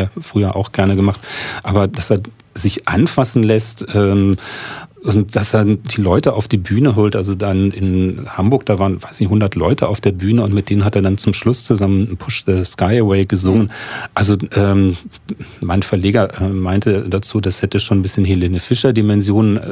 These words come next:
was ich jetzt nicht so sehe. Es geht, glaub ich, einfach darum, dass er jetzt gerade so eine, so eine Reaktion vom Publikum braucht. Er brauchte schon immer eine Reaktion vom Publikum und er wollte das und er hat das auch provoziert.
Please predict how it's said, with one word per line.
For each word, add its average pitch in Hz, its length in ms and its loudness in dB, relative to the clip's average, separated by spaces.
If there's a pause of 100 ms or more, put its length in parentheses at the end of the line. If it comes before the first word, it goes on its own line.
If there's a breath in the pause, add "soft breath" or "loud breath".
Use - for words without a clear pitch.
was 104 280 -2
ich - 140 -4
jetzt 113 220 0
nicht 127 260 2
so 113 160 2
sehe. 92 340 0 (540 loud breath)
Es - 180 -8
geht, 117 140 2
glaub 120 160 4
ich, 117 100 0
einfach 104 240 0
darum, 110 300 2
dass 104 160 -2
er 104 160 0
jetzt - 160 -2
gerade 113 260 2
so 113 100 0
eine, 110 300 2
so - 160 -2
eine 107 400 0
Reaktion 104 540 2
vom 110 180 2
Publikum 113 500 0
braucht. 92 280 -4
Er 92 80 -2
brauchte 98 320 0
schon 110 180 0
immer 131 220 2
eine 131 220 2
Reaktion 95 540 0
vom 90 200 -2
Publikum 92 520 -2
und 90 60 0
er 90 140 0
wollte 117 340 4
das 107 300 -2
und 98 100 0
er 90 60 0
hat 104 120 -2
das - 220 -6
auch 98 160 -6
provoziert. 98 680 0